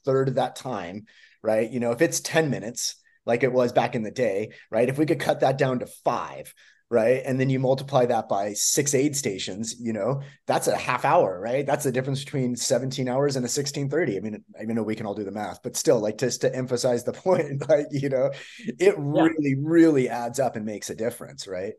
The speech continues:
Speaker 1: And then if you can go from ten minutes down to one minute,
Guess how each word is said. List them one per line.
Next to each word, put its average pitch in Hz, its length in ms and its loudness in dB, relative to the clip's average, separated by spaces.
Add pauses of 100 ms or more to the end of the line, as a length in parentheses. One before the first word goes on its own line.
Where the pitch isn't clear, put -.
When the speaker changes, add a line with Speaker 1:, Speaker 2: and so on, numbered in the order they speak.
Speaker 1:
And 139 120 0
then 208 100 8
if 165 60 4
you 185 60 2
can 165 80 -2
go 147 120 6
from 120 180 -4
ten 170 240 0
minutes 139 380 -2 (220)
down 135 200 2
to 101 80 -4
one 147 320 2
minute, 95 420 -8